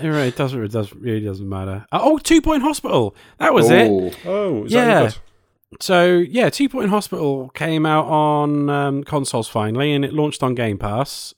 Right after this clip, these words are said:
Speaker 1: Um, I don't think the studio is in any way affiliated with, um, Microsoft, but it was just one of the ones that just launched on Game Pass as well. So I gave that a download,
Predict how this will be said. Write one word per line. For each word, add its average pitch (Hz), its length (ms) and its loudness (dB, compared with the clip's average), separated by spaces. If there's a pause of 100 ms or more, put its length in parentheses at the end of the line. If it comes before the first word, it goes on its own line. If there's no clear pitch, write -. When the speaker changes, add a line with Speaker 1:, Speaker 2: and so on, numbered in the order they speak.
(160)
Speaker 1:
Um, 123 840 -4
I - 140 -14 (100)
don't 214 240 -10
think - 240 -8
the 117 120 -8
studio 139 520 -6
is 107 120 -4
in 127 60 -2
any 117 120 -2
way 113 220 -2
affiliated 104 760 -6
with, 98 360 -12 (600)
um, 98 300 -8
Microsoft, 98 640 -10
but 104 260 -8
it 127 100 -8
was 117 200 -8
just 117 80 -14
one 117 160 -4
of 113 100 -4
the 110 40 -10
ones 113 180 -4
that 85 80 -18
just 104 160 -8
launched 120 360 0
on 113 100 -4
Game 110 200 -4
Pass 107 220 -4
as 107 100 -6
well. 98 200 -6
So 117 160 -4
I 110 40 -2
gave 127 200 -4
that 120 100 -2
a 110 40 -10
download, 104 480 -4